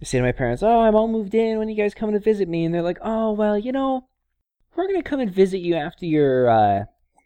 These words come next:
you know, settled down. You know, when, <laughs> when, once you've been acclimated."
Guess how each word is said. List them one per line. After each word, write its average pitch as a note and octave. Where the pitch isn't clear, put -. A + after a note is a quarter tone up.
you G#3+
know, C#3+
settled A3+
down. G#2
You D#3
know, C#3+
when, D#3+
<laughs> -
when, E3
once D4
you've D#4
been G#3
acclimated." C3